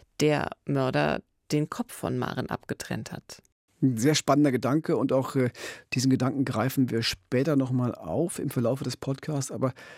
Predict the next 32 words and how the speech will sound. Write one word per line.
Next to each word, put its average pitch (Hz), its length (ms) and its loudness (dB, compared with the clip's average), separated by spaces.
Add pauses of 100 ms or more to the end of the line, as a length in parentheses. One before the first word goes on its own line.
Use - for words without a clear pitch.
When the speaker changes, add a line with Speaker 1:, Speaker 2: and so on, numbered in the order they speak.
(420)
Speaker 2:
wichtig 160 420 -2
bei 135 220 2
so 135 140 0
einer 135 160 2
Suche 190 240 0
nach 139 100 2
einem 120 220 0
Tatmotiv 156 720 -2 (400)
ist - 200 0
natürlich 151 460 2
herauszufinden, 147 960 2 (420)
wie 151 280 2
sahen 127 360 4
die 131 60 2
letzten 127 340 0
Stunden 190 560 2
im 127 180 2
Leben 123 460 4
des 107 200 -8
Opfers - 440 -8
aus? - 380 -8
Wen 180 220 6
hat 147 200 2
Maren 131 340 2
Graves 127 460 0
da 123 120 0
getroffen? 156 500 0
Mit 131 100 4
wem 135 160 4
hat 135 80 2
sie 131 120 -2
gesprochen? 135 500 0